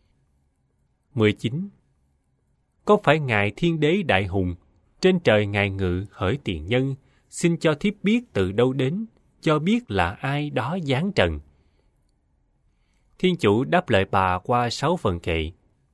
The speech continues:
Hai mươi. Thiên nhãn sắc ca, nàng thấy đây,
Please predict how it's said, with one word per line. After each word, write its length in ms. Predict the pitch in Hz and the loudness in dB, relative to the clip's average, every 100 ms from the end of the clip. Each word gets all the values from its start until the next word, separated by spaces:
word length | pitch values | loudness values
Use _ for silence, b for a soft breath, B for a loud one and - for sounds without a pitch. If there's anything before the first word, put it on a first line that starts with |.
| _ _ _ _ _ _ _ _ - | _ _ _ _ _ _ _ _ -4
Hai 220 | 139 131 | 0 2
mươi. 340 | 131 131 123 - _ _ _ _ _ _ _ _ _ _ - | 2 2 0 -6 _ _ _ _ _ _ _ _ _ _ -2
Thiên 220 | 180 170 | 0 2
nhãn 280 | 101 87 135 | 2 0 -4
sắc 320 | - 180 - | -4 -4 -2
ca, 340 | 120 113 110 - - | 2 2 0 -6 -10
nàng 280 | 107 92 90 | -2 -2 -2
thấy 180 | 147 165 | -6 -2
đây, 320 | 135 127 | -2 -2